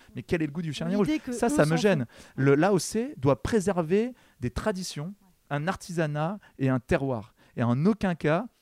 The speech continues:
Speaker 1: se faire l'avocat d'un goût. Là, euh, si c'est ça, euh, on donne à des chimistes la clé, euh, de toutes les A O C. Et on standardise le goût. Et ça, faut se, faut se, faut, faut se battre contre ça. Et, euh, et preuve en est, en plus, avec l'évolution, euh, honnêtement, des évolutions, des changements climatiques,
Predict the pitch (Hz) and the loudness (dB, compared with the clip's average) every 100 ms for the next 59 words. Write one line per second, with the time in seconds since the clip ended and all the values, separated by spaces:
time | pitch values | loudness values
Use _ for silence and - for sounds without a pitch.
0 | _ - 139 - 190 180 127 135 143 151 | _ -4 -4 2 2 2 2 0 0 -4
1 | 196 170 139 151 151 160 _ _ _ 127 | -4 -4 -4 -6 -8 -12 _ _ _ -4
2 | 185 180 135 123 123 123 131 - 156 - | 0 0 0 -4 -6 -6 -8 -8 -10 -8
3 | 135 - 208 220 - _ - 120 123 127 | -10 -6 -6 -6 -10 _ -8 -6 -4 -6
4 | 131 143 139 156 143 120 123 - 165 175 | -8 -10 -2 -2 -2 -6 -8 -8 -8 -8
5 | 208 - 120 123 - 175 190 170 123 120 | -10 -10 -8 -8 -8 -6 -2 -2 -4 -8
6 | 120 - - 127 131 160 - 202 - _ | -12 -14 -12 -10 -6 -8 -4 -6 -6 _
7 | - 139 135 131 - 135 131 131 135 170 | -4 2 2 2 -4 -4 -4 -4 -2 -2
8 | 185 185 - - 123 220 190 131 - 131 | -2 -8 -10 -6 -2 -2 -4 -6 -6 -8
9 | - 123 - 127 127 - 110 - - 131 | -6 -8 -6 -8 -8 -14 -16 -14 -10 -2
10 | 202 - - 139 - - 202 269 - _ | -2 -2 -10 -10 -10 -6 -8 -8 -18 _
11 | - 120 120 120 135 - 139 202 214 123 | -4 -2 -2 -2 -4 -4 -4 -4 -4 -6
12 | 156 127 120 123 156 160 160 - 185 175 | -12 -10 -10 -6 -6 -6 -10 -10 -12 -10
13 | 123 120 123 127 143 165 147 117 123 131 | -12 -10 -10 -10 -8 -6 -4 -4 -4 -4
14 | 139 139 131 120 151 143 147 131 120 - | -4 -6 -8 -8 -6 -6 -6 -6 -6 -6
15 | - | -8